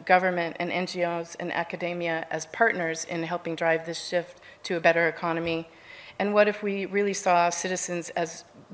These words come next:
beneficiaries and as ambassadors for our brands? I'd like to see us re-, redesign products and services and business models, redesign our supply chains, and there's a,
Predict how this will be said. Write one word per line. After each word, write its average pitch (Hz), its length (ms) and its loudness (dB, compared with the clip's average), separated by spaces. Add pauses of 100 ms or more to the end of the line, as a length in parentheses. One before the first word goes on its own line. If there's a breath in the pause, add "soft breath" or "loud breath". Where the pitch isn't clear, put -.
beneficiaries 175 960 0
and 165 340 -4
as 165 240 2
ambassadors 160 680 2
for 160 140 -10
our 151 120 -2
brands? 156 560 -4 (1300 loud breath)
I'd 180 140 8
like 190 260 6
to 190 100 -2
see 196 240 0
us 185 200 4
re-, 180 180 0
redesign 185 600 4
products 185 340 6
and 185 80 -4
services 175 460 -4
and 170 100 -6
business 196 380 -4
models, 185 540 2
redesign 175 440 -4
our 165 80 0
supply 190 420 4
chains, 185 420 -2
and 170 100 -4
there's 160 180 -4
a, 156 80 -2